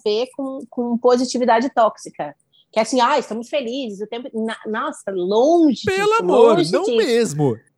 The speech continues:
Speaker 2: Não, isso tem a ver, na verdade, com o que que a gente vai colocar um holofote em cima, entendeu?
Speaker 1: É. É, tudo que a gente, e, e, na, na Go Writers eu falo muito isso, assim, tudo que a gente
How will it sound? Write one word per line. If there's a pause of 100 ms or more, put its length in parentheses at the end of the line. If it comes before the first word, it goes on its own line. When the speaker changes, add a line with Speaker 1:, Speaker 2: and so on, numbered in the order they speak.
(120)
Speaker 2:
Não,
isso
tem
a
ver,
na
verdade,
com
o
que
que
a
gente
vai
colocar
um
holofote
em
cima,
entendeu?
Speaker 1:
É. (880)
É,
tudo
que
a
gente,
e,
e, (380)
na,
na
Go
Writers
eu
falo
muito
isso,
assim,
tudo
que
a
gente